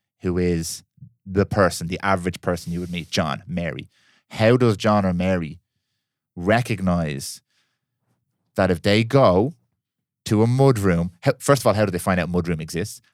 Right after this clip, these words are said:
But if they go to a mudroom, this is what's going, this is what's available for them. I won't say this is what's going to happen, but this is, this is out there. My, my, uh, frustration, I suppose, is a good word at the moment,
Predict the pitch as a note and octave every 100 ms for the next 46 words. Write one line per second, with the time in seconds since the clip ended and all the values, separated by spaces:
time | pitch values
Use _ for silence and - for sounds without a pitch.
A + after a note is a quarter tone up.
0 | - - G2+ A2+ A2+ B2 A#2 A2 F#2+ G#2
1 | A2 F#2+ E2+ D#2+ _ _ _ _ _ A#2+
2 | A#2 C3 G2+ G#2 G2+ - G2 F#2+ F2+ E2+
3 | _ _ _ B2 A#2 A#2 A#2 A2 F2 F#2+
4 | G2 G2 E2 - F2 C#2+ - F#2 G2 F2+
5 | E2+ E2+ D#2+ - E2 - D#2 - - -
6 | A2 A2 A#2+ F#2 - _ B2 A#2 F2 F#2+
7 | A#2 A#2+ A#1+ - _ _ _ _ _ _
8 | _ _ _ _ _ _ _ _ F#2+ G2
9 | G2+ F#2 F2+ E2+ F2 _ _ _ _ _
10 | _ _ _ _ _ _ _ _ F#2 F2+
11 | F2 E2+ E2+ D2+ - - G#2 - - A#2
12 | B2 - E2+ - _ - - F2 E2+ E2
13 | E2 E2+ F2+ E2 E2+ E2+ E2+ D#2+ D2 -